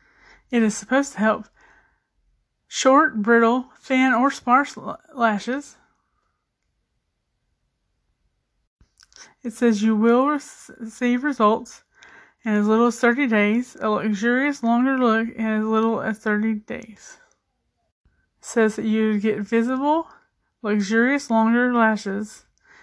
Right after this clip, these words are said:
in as little as thirty days. It is created with a proprietary,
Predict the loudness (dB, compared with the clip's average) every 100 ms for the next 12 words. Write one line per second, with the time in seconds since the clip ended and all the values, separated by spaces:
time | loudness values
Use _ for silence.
0 | _ -6 -2 0 2 2 2 0 0 0
1 | 0 -2 -4 -6 -14 -18 -20 _ _ _
2 | _ _ _ _ _ _ _ _ _ _
3 | _ _ _ _ _ _ _ 0 0 2
4 | 4 4 2 0 -2 0 0 2 2 2
5 | 0 0 0 -2 -4